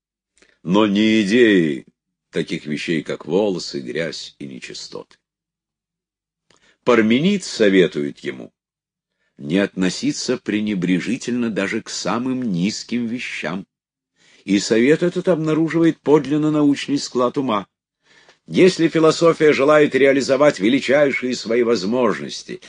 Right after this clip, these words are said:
мистическое проникновение в высшую реальность и скрытое благо должно сочетаться с беспристрастием.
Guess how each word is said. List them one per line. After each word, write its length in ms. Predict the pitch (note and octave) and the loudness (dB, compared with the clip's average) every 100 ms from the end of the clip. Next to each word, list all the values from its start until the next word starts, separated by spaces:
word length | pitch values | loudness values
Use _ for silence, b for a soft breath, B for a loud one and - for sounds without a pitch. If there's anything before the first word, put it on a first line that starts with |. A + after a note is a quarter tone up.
| B B | B B
мистическое 840 | B2 C#3+ - E3 C#3+ - C#3+ C#3 | -2 -2 -4 -6 -4 -4 2 2
проникновение 760 | C3+ C#3 C3+ C#3+ C#3 C#3 C#3 | 2 -2 -2 -4 -2 0 2
в 60 | C3+ | 2
высшую 440 | C#3 - - C#3 | 0 -2 -2 0
реальность 640 | C#3 C#3 C3 G#2+ F#2 E2+ - b b b - | 4 4 4 2 -2 -4 -12 b b b -2
и 120 | A#2+ | 0
скрытое 760 | - - A#2+ C#3 C3 A2+ A2 | -2 -6 0 0 0 2 2
благо 640 | F#2+ F2+ A2 C3 E2 C#2+ - _ _ _ | 2 2 2 2 0 -6 -10 _ _ _
должно 760 | - D2+ F2+ E2+ - F2+ G2+ F#2+ | -10 0 2 2 -2 -4 -4 -8
сочетаться 1080 | - - E2+ - D#2 - A#2+ - - D#2 C2 _ _ _ _ _ _ _ | -12 -10 -8 -8 -10 -4 -4 -4 -12 -10 -12 _ _ _ _ _ _ _
с 180 | C#2 C2 | -14 -12
беспристрастием. 1700 | A#1+ A2+ - - - F2+ - - - D2 D2+ - - C#2 B1+ B1 A1+ | -4 -4 -4 -12 -10 -10 -10 -14 -12 -10 -12 -16 -16 -16 -14 -14 -16